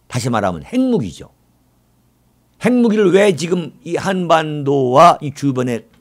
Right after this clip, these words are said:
왔다 갔다 하고 있느냐? 넣었다가 뺐다, 넣었다 뺐다 하고 있냐? 저는 그, 지금 그렇다고 보는데 왜 배치를 했다가 다시 또 뭐 가져가고 이러-, 이러고 가냐? 소위 말하는 전략 핵무기를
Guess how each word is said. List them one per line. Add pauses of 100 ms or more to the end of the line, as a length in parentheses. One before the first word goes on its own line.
(420)
왔다
갔다
하고
있느냐? (360)
넣었다가
뺐다,
넣었다
뺐다
하고
있냐? (500)
저는
그,
지금 (120)
그렇다고
보는데 (580)
왜
배치를
했다가
다시
또
뭐
가져가고
이러-,
이러고
가냐? (180)
소위
말하는
전략
핵무기를